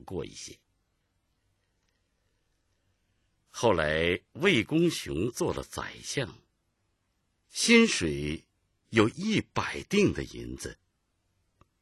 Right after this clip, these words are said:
当他第一次拿到薪水的时候，发现怎么少了一锭二十五两的银子，正要准备明天质问管钱的官员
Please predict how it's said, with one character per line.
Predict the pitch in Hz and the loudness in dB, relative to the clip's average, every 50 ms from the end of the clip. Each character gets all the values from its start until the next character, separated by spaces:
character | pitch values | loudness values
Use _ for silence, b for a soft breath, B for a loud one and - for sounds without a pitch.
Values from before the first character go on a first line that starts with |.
| _ _ _ _ _ _ _ _ _ _ _ _ _ _ _ _ _ _ _ _ _ _ _ _ _ _ _ _ _ | _ _ _ _ _ _ _ _ _ _ _ _ _ _ _ _ _ _ _ _ _ _ _ _ _ _ _ _ _
当 | - 104 110 110 98 | 4 6 6 6 4
他 | - - 90 82 82 | 2 2 2 2 2
第 | - - 151 135 | 0 -2 -2 -2
一 | 135 165 | -2 -4
次 | 185 - - - 76 | -4 -4 -4 -4 -4
拿 | 65 69 76 92 | -2 -2 -2 -2
到 | - 98 78 | -2 -4 -4
薪 | 71 - - - 165 170 170 | -4 -4 0 0 2 2 0
水 | - - - - | -2 -4 -8 -8
的 | - - | -10 -12
时 | - - - - | -12 -12 -12 -12
候， | - - 64 57 52 - _ _ _ _ _ _ _ _ _ _ _ _ _ | -10 -12 -12 -12 -14 -18 _ _ _ _ _ _ _ _ _ _ _ _ _
发 | - - - 170 | -6 -2 -2 -2
现 | 165 - 165 98 | 0 0 0 -2
怎 | 78 - 82 | -2 -4 -6
么 | 92 131 | -6 -6
少 | 147 - - - - 78 64 - - 67 | -6 -6 -8 -6 -6 -8 -8 -8 -10 -10
了 | 85 131 | -10 -8
一 | 135 92 104 117 | -8 -8 -10 -6
锭 | - 117 107 95 87 71 B B B _ _ | -2 0 0 2 0 -2 B B B _ _
二 | - 120 113 90 | 0 0 0 0
十 | - - - 95 | -2 -4 -6 -8
五 | - - - 92 104 | -8 -8 -8 -8 -6
两 | 95 90 80 71 | -6 -8 -8 -10
的 | 65 82 | -12 -14
银 | 80 62 60 65 73 85 | -14 -12 -12 -12 -12 -10
子， | 85 - 78 - _ _ _ _ _ _ _ _ _ _ _ _ _ _ _ _ _ _ _ _ _ _ _ _ _ _ _ _ _ _ | -10 -12 -14 -16 _ _ _ _ _ _ _ _ _ _ _ _ _ _ _ _ _ _ _ _ _ _ _ _ _ _ _ _ _ _
正 | - - 220 185 | 2 4 6 8
要 | 151 117 | 8 6
准 | 95 - - 73 65 64 | 6 4 0 -6 -6 -2
备 | - 85 85 80 73 B B B B B | 0 0 2 0 0 B B B B B
明 | - 92 101 110 147 196 190 | 2 4 6 6 6 4 2
天 | - - - 135 127 127 127 - | 0 -2 0 0 2 0 0 -2
质 | - - 233 233 135 | -2 -2 0 2 2
问 | 101 98 101 82 69 - | 2 2 2 0 0 -4
管 | - - 78 62 55 55 53 | -6 -6 -6 -6 -6 -10 -12
钱 | - - - 76 80 104 | -12 -10 -8 -6 -6 -6
的 | - - | -6 -8
官 | - - 135 147 147 143 | -8 -6 -4 -4 -4 -4
员 | 123 85 60 82 117 113 107 | -6 -8 -12 -14 -16 -16 -18